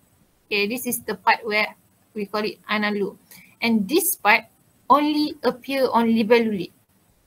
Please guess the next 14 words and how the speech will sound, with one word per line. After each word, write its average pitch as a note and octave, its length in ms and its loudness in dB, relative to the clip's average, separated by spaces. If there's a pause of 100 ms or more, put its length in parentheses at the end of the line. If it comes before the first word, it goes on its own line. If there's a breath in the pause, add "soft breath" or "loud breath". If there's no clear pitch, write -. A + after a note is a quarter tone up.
(380)
Okay, A3 160 -2
this C#4 160 -2
is C#4+ 120 -4
the A3+ 200 2
characteristic A#3+ 640 0
of G#3 200 0
libellulid. G3 600 -4 (160)
And G#3 160 -6
other A3+ 240 2
than A#3 240 4
that, B3+ 280 2 (640)
they A3+ 120 -2
have A3+ 320 0 (160)
membranous A#3 880 -2